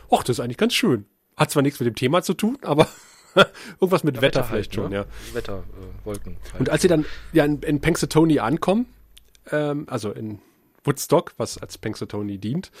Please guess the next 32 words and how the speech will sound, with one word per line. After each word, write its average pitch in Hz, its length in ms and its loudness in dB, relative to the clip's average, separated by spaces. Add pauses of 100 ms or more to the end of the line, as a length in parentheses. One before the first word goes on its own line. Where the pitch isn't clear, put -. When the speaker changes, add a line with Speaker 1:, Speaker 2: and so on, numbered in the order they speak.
(420)
Speaker 1:
sagt 131 280 -4
er 131 60 2
ja, 123 180 4
"Nee, 143 160 2
in 131 80 -4
dem 127 120 0
Hotel, 120 260 0
wir 120 80 2
fahren 135 220 2
sofort 123 320 -2
wieder 123 160 0
zurück, 147 320 0
in 147 100 -4
dem 131 100 -2
Hotel 120 260 2
möchte 117 240 -2
ich - 80 -18
nicht 113 100 -4
schlafen, 156 300 0
da 113 120 0
war 131 140 2
ich 151 60 0
schon 135 120 -6
zweimal, 135 480 2
das 110 160 -2
ist 107 120 -12
ein 110 100 -4
Rattenloch, 127 580 -2
äh, - 260 -12
ein 120 100 -10
flohversifftes 139 920 0
Rattenloch." 87 460 -4